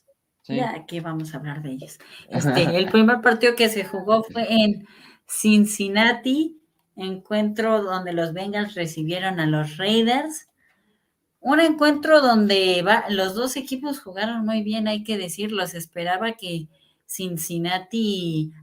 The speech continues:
Speaker 2: apaleara al equipo de los Raiders, no fue así. Los malosos se comportaron a la altura, llevaron el juego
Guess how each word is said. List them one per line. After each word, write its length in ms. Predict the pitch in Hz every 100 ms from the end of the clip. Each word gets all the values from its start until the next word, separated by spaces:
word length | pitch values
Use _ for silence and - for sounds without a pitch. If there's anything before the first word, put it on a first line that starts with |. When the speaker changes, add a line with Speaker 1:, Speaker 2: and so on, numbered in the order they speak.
| -
Speaker 2:
apaleara 840 | 165 165 165 160 170 175 214 202
al 120 | 165
equipo 420 | 151 151 175 190
de 120 | 185 165
los 240 | 151 151
Raiders, 480 | 160 160 185 190 202
no 220 | 185 185
fue 180 | 185 180
así. 540 | 165 - 170 202 269 - _ _ _ _ _ _ _ _ _ _ _ _
Los 180 | 180 175
malosos 460 | 175 175 185 214 214
se 140 | 185
comportaron 680 | 175 165 165 160 185 208 196
a 100 | 165
la 140 | 147
altura, 580 | 143 143 - 202 208 240
llevaron 600 | 214 170 165 190 208 196
el 160 | 165 156
juego 640 | 175 190 190 196 185 165